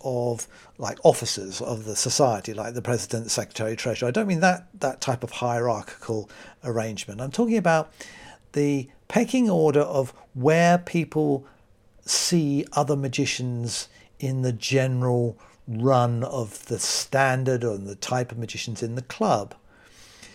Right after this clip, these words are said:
You know, I'm sure that in your club there are people who you respect, who you have a lot of time for, who you even admire perhaps, because they've achieved a lot, they're good magicians,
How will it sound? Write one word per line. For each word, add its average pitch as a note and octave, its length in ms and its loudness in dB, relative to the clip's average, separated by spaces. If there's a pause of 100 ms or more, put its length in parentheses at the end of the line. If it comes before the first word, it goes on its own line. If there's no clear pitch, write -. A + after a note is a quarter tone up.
(140)
You G3 80 4
know, C#3+ 180 6
I'm D#3 120 0
sure G3 320 4
that D3 160 -6
in C#3+ 160 -2
your F#3 200 4
club A2 480 -6
there C3+ 300 0
are C3 180 2
people C#3+ 380 0
who C#3 140 -2
you C3 360 0 (220)
respect, - 720 -2 (360)
who C3 100 -4
you B2+ 160 2
have A2 200 0
a A#2 80 0
lot A#2 200 -2
of G#2+ 260 -6 (240)
time B2 460 -2
for, D#3 480 0 (240)
who C#3+ 120 -2
you C3 220 4
even C#3 300 2
admire E3+ 520 4
perhaps, - 640 -8 (540)
because B2+ 320 -2
they've A#2+ 180 2
achieved D3 460 -2
a D#3 80 6
lot, D3 500 2 (360)
they're A#2 120 -2
good B2+ 300 2
magicians, C3+ 960 -4